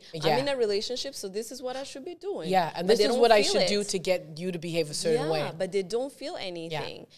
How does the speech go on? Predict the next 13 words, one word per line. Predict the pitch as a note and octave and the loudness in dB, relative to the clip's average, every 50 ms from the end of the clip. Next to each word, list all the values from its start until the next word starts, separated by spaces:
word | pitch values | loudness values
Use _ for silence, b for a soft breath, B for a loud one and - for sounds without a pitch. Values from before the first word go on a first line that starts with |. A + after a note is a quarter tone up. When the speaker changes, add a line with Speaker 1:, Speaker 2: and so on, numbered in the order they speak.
| b b - | b b -6
Speaker 1:
And | F3+ F#3+ G3+ | -4 -4 -2
narcissists, | G#3+ A#3 A#3+ - C4+ C4+ - B3 B3 B3 B3 - - | -2 -4 -4 -4 -6 -4 -2 -2 -2 -2 -4 -6 -8
it's | - G3 G3 - | -6 -6 -6 -8
people | - - A3 A3 A3+ A3 | -10 -10 -8 -8 -6 -4
who | G#3+ | -2
are | G3+ - - - | -2 -4 -4 -4
overly | - F#3+ G#3+ A3 G#3+ G3+ G#3+ G#3+ G#3 G#3 | -4 -2 -2 -2 -2 -4 -4 -4 -4 -4
obsessed | - F#3 F3+ - - F#3+ F#3+ - - | -4 -4 -4 -4 -2 -2 -2 -4 -6
with | F3+ F3+ E3+ | -12 -10 -8
th-, | - - | -8 -8
themselves. | - E3+ F3 E3 E3+ E3 - E3 D#3+ E3 F#3+ G3+ F#3+ | -6 -6 -6 -6 -4 -4 -4 -4 -4 -4 -6 -6 -4
That's | F3+ F3 E3+ E3+ - | -4 -4 -4 -6 -8
not, | F#3+ F3+ F3 - D3+ - | -8 -8 -6 -8 -8 -10